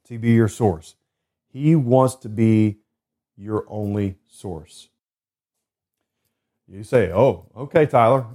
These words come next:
he wants to be my only source." Well, let me give you an example. Example time, boys and girls. So, God,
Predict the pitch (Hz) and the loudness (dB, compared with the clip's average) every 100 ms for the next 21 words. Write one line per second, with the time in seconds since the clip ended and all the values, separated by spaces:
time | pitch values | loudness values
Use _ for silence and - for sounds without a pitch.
0 | _ _ _ _ _ 117 139 135 135 127 | _ _ _ _ _ -6 -4 -4 -2 0
1 | 123 123 110 131 95 101 123 156 156 165 | 2 0 0 -2 -2 -4 -2 0 0 2
2 | 165 147 127 - 156 - _ _ _ _ | 0 0 0 0 -6 -6 _ _ _ _
3 | _ _ _ 92 147 185 - 127 113 110 | _ _ _ -6 -2 -2 -2 0 2 0
4 | 101 95 92 92 - _ _ _ _ _ | -2 -4 -8 -8 -12 _ _ _ _ _
5 | _ _ _ _ _ _ _ _ _ _ | _ _ _ _ _ _ _ _ _ _
6 | _ _ _ _ 123 123 123 117 - _ | _ _ _ _ 0 4 4 2 -4 _
7 | _ _ _ _ _ _ _ _ _ _ | _ _ _ _ _ _ _ _ _ _
8 | _ _ _ 104 107 151 131 95 95 123 | _ _ _ -10 -2 2 2 2 -2 -6